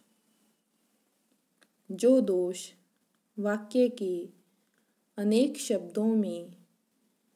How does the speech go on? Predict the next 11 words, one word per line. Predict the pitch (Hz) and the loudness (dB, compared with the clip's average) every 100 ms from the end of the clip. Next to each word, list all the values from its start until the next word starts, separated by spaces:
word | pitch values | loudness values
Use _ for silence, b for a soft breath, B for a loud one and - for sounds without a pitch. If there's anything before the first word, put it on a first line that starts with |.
| _ _ _ _ _ 208 | _ _ _ _ _ 2
या | 220 | 2
वाक्य | 202 190 214 - 269 | 4 0 -6 -2 -2
की | 262 233 220 | 0 0 0
रचना | 180 - 190 208 220 | 0 -2 -6 -2 2
में | 214 185 | 0 -2
हो, | - 165 165 - _ _ _ _ _ _ _ - | -8 -10 -10 -14 _ _ _ _ _ _ _ -8
वह | 185 175 175 180 - _ _ _ _ _ _ - | -6 -4 -8 -10 -16 _ _ _ _ _ _ -6
वाक्य | 202 214 214 254 | -4 -4 0 2
दोष | 220 185 175 180 - _ _ 180 | 2 0 -4 -8 -14 _ _ -16
होता | 175 165 165 | -12 -12 -14
है। | 170 165 | -16 -20